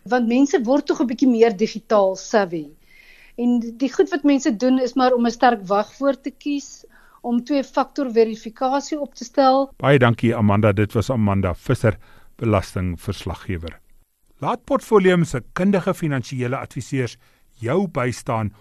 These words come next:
Speaker 2: om 'n beter uitkoms vir aftrede te verseker. S M S die woord rand na drie sewe vyf twee twee teen een rand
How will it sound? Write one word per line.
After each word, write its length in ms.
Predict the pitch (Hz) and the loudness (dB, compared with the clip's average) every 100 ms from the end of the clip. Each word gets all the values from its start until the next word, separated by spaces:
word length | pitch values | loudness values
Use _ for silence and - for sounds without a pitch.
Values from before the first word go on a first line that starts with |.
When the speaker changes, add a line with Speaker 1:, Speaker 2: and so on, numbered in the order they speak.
| _ | _
Speaker 2:
om 160 | 127 127 | -6 -6
'n 100 | 104 | -6
beter 420 | 135 165 175 202 - | -4 -4 -2 -6 -4
uitkoms 520 | 135 - 131 110 - | -10 -8 -6 -6 -6
vir 180 | - 113 | -12 -10
aftrede 580 | - 107 - 113 101 101 | -10 -10 -8 -6 -6 -6
te 100 | 113 | -8
verseker. 600 | - 120 - 120 117 95 - - _ _ _ _ | -8 -8 -4 -4 -4 -8 -14 -20 _ _ _ _
S 180 | - - | -10 -6
M 120 | 123 | -6
S 280 | 147 92 - | -6 -12 -10
die 140 | 123 | -10
woord 320 | 101 107 - - | -6 -6 -8 -8
rand 360 | 123 175 170 - _ _ _ | 0 2 0 -4 _ _ _
na 140 | 123 107 | -8 -6
drie 180 | 123 175 | -6 -6
sewe 340 | - 220 202 | -6 -6 -6
vyf 360 | 185 - 127 113 - | -6 -4 -6 -6 -12
twee 200 | 120 104 | -12 -12
twee 320 | - 135 127 - _ _ | -10 -8 -6 -10 _ _
teen 200 | 123 104 | -12 -6
een 240 | 160 208 | 0 2
rand 260 | 175 147 - | 2 0 -4